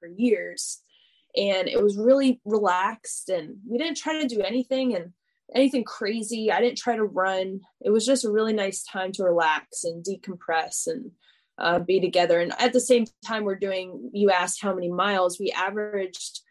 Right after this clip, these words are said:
the beginning, we averaged anywhere from, like, eight to fifteen. And then towards the middle, near the Whites of New Hampshire, we did about, you know, twenties.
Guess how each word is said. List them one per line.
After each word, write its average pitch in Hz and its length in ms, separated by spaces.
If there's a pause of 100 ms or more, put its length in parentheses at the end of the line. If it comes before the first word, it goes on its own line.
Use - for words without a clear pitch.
(180)
the 208 80
beginning, 240 400
we 208 140
averaged 185 880 (120)
anywhere 190 320
from, 180 200
like, 170 260
eight 175 260 (160)
to 180 160 (140)
fifteen. 214 540
And 202 120
then 170 240
towards 180 440
the 165 220
middle, 226 580 (640)
near 202 260
the 185 100
Whites 185 340
of 185 60
New 180 180
Hampshire, 214 720
we 180 260
did 180 120
about, 165 600
you 196 140
know, 156 140 (200)
twenties. 233 720